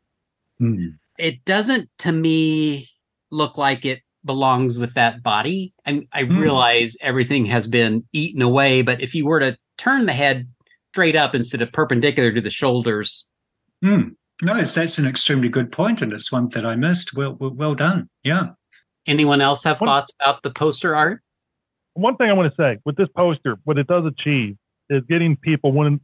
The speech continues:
Speaker 3: to wanna see the movie, which is the main goal of any poster. And Alistair brought up how it has the two different taglines, the shorter one and the long one. And I remembered when I'm looking at this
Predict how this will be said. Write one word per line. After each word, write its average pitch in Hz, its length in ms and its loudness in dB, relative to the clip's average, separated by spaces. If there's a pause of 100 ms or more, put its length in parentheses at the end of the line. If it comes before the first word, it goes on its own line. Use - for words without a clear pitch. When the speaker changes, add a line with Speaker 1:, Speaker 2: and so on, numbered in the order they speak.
Speaker 3:
to 143 80 -2
wanna 151 320 2
see 147 100 0
the 127 80 -2
movie, 117 320 -4
which 151 220 -4
is 143 140 0 (360)
the 165 120 0
main 175 280 2
goal 139 460 2 (720)
of 151 160 0
any 160 180 0
poster. 156 580 0
And 135 380 -4 (640)
Alistair 180 360 0
brought 165 260 2
up 151 100 -4
how 147 160 2
it 135 60 0
has 156 240 -2
the 139 80 -4
two 175 200 -4
different 156 340 -2
taglines, 131 680 0
the 117 160 -4
shorter 156 280 2
one 139 180 2
and 123 100 -2
the 120 60 -4
long 170 440 0
one. 123 220 0
And 143 120 -2
I 165 60 2
remembered 165 580 0
when 147 120 -2
I'm 143 140 0
looking 190 260 -2
at 160 140 -4
this 139 120 -4